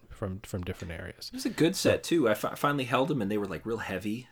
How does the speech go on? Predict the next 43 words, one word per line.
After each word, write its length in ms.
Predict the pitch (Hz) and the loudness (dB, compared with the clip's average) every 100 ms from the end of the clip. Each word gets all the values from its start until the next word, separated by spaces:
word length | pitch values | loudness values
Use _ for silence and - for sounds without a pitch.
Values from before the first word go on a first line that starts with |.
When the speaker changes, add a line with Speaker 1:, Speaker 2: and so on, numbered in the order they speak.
| - | -2
Speaker 1:
Yeah. 240 | - 170 196 | 12 12 12
Speaker 2:
solid, 260 | 104 107 | 12 -2
you 80 | 117 | -2
know, 160 | 117 120 | 0 4
Speaker 1:
Yeah. 140 | 120 | 6
Speaker 2:
like, 120 | 123 - | 6 2
they, 120 | 85 | -6
like, 140 | 90 | -4
had 100 | 90 | -6
a 40 | 87 | -2
good 280 | 104 92 | -4 -2
weight 240 | 87 98 - | -2 -2 -2
to 180 | - 113 | -4 -2
'em. 80 | |
Like, 220 | 117 85 - | -2 -6 -6
you 140 | 120 | -8
could 140 | 123 131 | -4 0
use 180 | 123 | 0
the 160 | - 95 | 2 2
Journey 320 | 92 107 107 | 2 0 2
into 300 | 104 101 101 | -2 -2 -2
Imagination 920 | 95 95 95 98 95 98 - 92 80 - - | -2 -2 -4 -4 -4 -2 -4 -4 -6 -10 -16
float 400 | - 110 98 - | -4 0 0 -2
as 100 | 82 | -8
a 60 | |
paperweight 760 | 80 - 131 131 87 80 73 - | -8 -2 -2 0 -4 -6 -10 -10
on 160 | - 87 | 0 12
Speaker 1:
Oh, 60 | 185 | 12
Speaker 2:
your 140 | 214 | 12
Speaker 1:
yeah. 60 | 196 | 12
Speaker 2:
desk. 440 | 98 - - - - - | 6 -4 -8 -12 -12 4
Speaker 1:
Yeah. 180 | 196 233 - - - | 4 4 -2 -18 4
You 140 | 208 | 6
could 80 | 277 | 8
s-, 160 | - | 4
yeah, 180 | 143 202 | 8 10
you 140 | 185 110 | 10 8
could 100 | 113 | 8
set 160 | 135 | 10
it 60 | 139 | 10
on 80 | 131 | 8
the 80 | |
desk. 260 | 117 131 - | 8 8 8